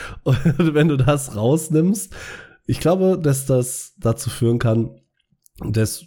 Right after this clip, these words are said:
das passiert, was sie wollen. Das ist auch eine super Aussage, <laughs> aber dass die Leute wirklich ein bisschen mehr rumprobieren, ja.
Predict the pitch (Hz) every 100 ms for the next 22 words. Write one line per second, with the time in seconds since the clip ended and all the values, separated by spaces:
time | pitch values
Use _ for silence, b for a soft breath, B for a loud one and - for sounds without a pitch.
0 | _ 110 107 - 117 - 107 107 101 107
1 | 101 101 95 90 87 92 - 92 104 101
2 | 95 98 92 113 117 95 92 107 110 -
3 | - B 170 B - 170 - - 185 180
4 | 151 147 165 - - - 123 185 143 -
5 | 113 113 110 107 107 104 92 95 87 87
6 | 101